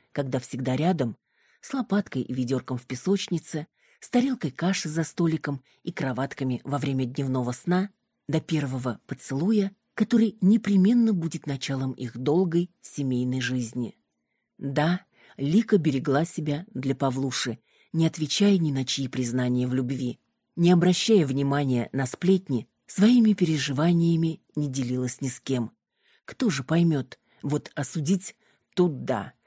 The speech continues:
желающие найдутся. Её бы поняла Августина, но именно ей Лика рассказать ничего не могла. Та была предметом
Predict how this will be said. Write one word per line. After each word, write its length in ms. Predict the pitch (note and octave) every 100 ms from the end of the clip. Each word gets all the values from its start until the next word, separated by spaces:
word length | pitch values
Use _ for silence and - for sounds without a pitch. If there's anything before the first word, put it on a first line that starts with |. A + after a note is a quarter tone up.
| _
желающие 720 | - A#2+ B2+ C3 C#3 - C3+ C3+
найдутся. 640 | C#3 B2+ B2+ - - G2+ - _ _ _ _ _ _ -
Её 240 | G#3 B3
бы 120 | D#3+
поняла 420 | C3 D3 C#3+ C#3 C#3
Августина, 720 | B2+ D3 - F3 C#3+ A2+ - _ _ _ -
но 180 | B2+ -
именно 460 | - C3 B2 A#2 -
ей 400 | - B2+ F3+ F#3 _ _ _ _ _
Лика 300 | G3+ D4 A3+
рассказать 580 | G#3+ - D3 C3+ D3 -
ничего 360 | D3 - B2+ C3
не 120 | C3
могла. 460 | C3 B2+ A#2+ G#2+ - _ _ _
Та 140 | C3
была 240 | A#2+ B2+ A#2+
предметом 640 | A#2 B2 C#3 D3 C3 A#2+